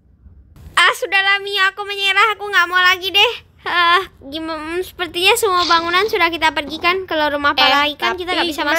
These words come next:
Speaker 1: masuk.
Speaker 2: ya cara kita pulang?
Speaker 1: Nggak tahu. Tok, tok, tok. Aku boleh masuk?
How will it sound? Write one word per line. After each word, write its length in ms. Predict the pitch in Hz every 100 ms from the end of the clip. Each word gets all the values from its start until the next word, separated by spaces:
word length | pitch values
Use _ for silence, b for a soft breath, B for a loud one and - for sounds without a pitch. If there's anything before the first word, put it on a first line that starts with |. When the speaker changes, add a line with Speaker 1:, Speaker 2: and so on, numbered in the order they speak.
| 349
Speaker 1:
masuk. 160 | 370 381
Speaker 2:
ya 140 | 330 311
cara 300 | 320 302 294
kita 320 | 302 302 302 294
pulang? 680 | 302 302 302 302 302 302 311 - -
Speaker 1:
Nggak 180 | - 330
tahu. 340 | - 370 403 453 480 b b b b b b
Tok, 180 | 370 359
tok, 180 | 370 392
tok. 220 | 392 440 494
Aku 140 | 415 453
boleh 180 | 440 440
masuk? 380 | 453 554 508